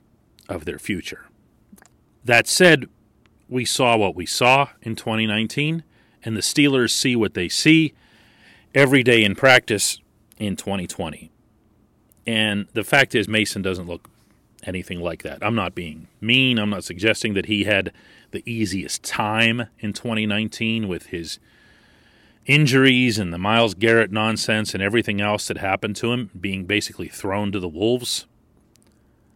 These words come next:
But when you look around the N F L, including this very season, and you see a Justin Herbert or somebody else, now Jalen Hurts, uh,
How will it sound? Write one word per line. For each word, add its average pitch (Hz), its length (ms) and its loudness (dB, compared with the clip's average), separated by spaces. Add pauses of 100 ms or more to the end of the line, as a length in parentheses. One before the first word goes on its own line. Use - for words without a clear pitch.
(380)
But 123 280 6 (1200)
when 117 360 -4
you 120 120 0
look 143 240 4
around 139 340 4
the 120 140 4
N 120 120 4
F 107 200 0
L, 135 380 8 (1040)
including 143 540 4
this 120 180 4
very 113 380 2
season, 117 560 2 (1400)
and 113 360 0
you 127 140 0
see 143 280 4
a 117 80 4
Justin 113 400 2
Herbert 120 440 4
or 95 60 -4
somebody 110 440 0
else, 117 240 4
now 113 220 2
Jalen 113 400 2
Hurts, 127 480 -2 (1120)
uh, 90 240 -14